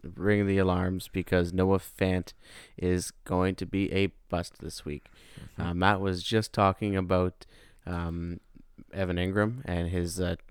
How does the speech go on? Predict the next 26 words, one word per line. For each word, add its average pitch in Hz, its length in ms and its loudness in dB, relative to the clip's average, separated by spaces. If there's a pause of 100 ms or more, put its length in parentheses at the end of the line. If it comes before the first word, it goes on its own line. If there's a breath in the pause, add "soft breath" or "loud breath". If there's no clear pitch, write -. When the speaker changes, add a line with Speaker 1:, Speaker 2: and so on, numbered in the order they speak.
(160)
Speaker 1:
two 104 160 -2
catches 95 360 -2
for 95 140 -2
nine 90 320 0
yards 95 340 0
against 92 320 -4
the 82 60 -10
Steelers. 110 640 -2
Speaker 2:
On 92 120 -6
seven 90 420 -4
targets. 67 360 -8
Speaker 1:
On 90 180 -4
seven 107 400 -2
targets. 101 520 2
Well, 90 200 2
guess 104 320 0
who's 107 180 -2
got 107 200 2
the - 60 -12
Steelers 120 480 0
this 143 240 -2
week? 87 280 -4 (220)
Mister 92 300 -4
Noah 90 300 0
Fant. 85 420 -2 (640 loud breath)
Um, 90 400 2